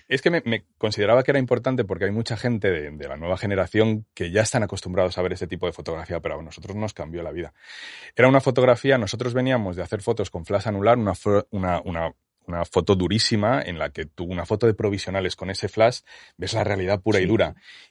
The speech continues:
Speaker 1: Y con unas pantallas, eh, que es como lo hacía Iñaki, que ya además ha descrito él, y, y, y realmente hay que darle valor a él porque él es el que generó eso. Lo
Speaker 2: Sí.
Speaker 1: que pasa que es verdad que lo, el que lo tuvo guardado durante un tiempo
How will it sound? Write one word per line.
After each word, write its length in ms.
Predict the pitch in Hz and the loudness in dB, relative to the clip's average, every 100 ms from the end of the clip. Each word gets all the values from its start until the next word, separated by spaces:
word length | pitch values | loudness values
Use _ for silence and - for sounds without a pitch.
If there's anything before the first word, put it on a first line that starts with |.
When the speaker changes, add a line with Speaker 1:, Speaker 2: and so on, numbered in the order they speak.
| - | -4
Speaker 1:
Y 120 | 117 | 2
con 180 | 110 107 | 2 4
unas 320 | 135 156 - | 4 4 4
pantallas, 880 | - 101 95 127 131 98 80 - - | 4 4 4 4 4 4 -4 -8 -6
eh, 400 | 107 98 90 82 | 0 2 2 -2
que 80 | - | -4
es 60 | 92 | -4
como 160 | 98 | -2
lo 80 | 98 | 0
hacía 440 | 90 107 98 95 87 | 0 2 4 4 0
Iñaki, 340 | 92 110 101 | 4 4 2
que 140 | 82 82 | -6 -6
ya 100 | 76 | -6
además 300 | 78 76 85 | -6 -8 -6
ha 60 | 85 | -6
descrito 440 | 78 95 87 82 | -6 -8 -4 4
él, 400 | 101 107 107 101 | 6 8 6 4
y, 600 | 82 76 82 82 80 80 | -2 -6 -10 -10 -10 -10
y, 200 | 85 98 107 | -2 -2 -2
y 60 | |
realmente 400 | 87 98 117 123 | 2 4 4 4
hay 140 | 123 92 | 4 4
que 80 | 98 | 2
darle 220 | 101 107 | 4 4
valor 260 | 107 104 | 4 4
a 20 | 101 | 2
él 100 | 120 | 2
porque 260 | - 107 | -2 2
él 100 | 117 | 4
es 180 | 139 - | 4 4
el 160 | 120 95 | 0 0
que 120 | 98 | -4
generó 400 | 104 87 85 78 | -4 -2 -2 -4
eso. 160 | 80 - - | -8 -12 -16
Lo 80 | - | -8
Speaker 2:
Sí. 80 | 85 | -6
Speaker 1:
que 60 | 78 | -4
pasa 180 | 101 | -2
que 80 | 110 | 0
es 60 | 110 | 2
verdad 280 | 113 127 190 - - - _ | 6 6 4 -8 -20 -20 _
que 100 | 92 | -8
lo, 400 | 85 80 78 - | -6 -6 -8 -12
el 180 | 82 80 | -14 -12
que 100 | - | -10
lo 160 | 87 85 | -8 -6
tuvo 280 | - 117 120 | -2 2 6
guardado 480 | 120 120 123 131 110 | 8 8 8 6 4
durante 400 | 98 98 101 110 | 2 0 -2 -2
un 160 | 110 | -2
tiempo 560 | 104 143 180 196 247 - | 2 2 2 2 0 -2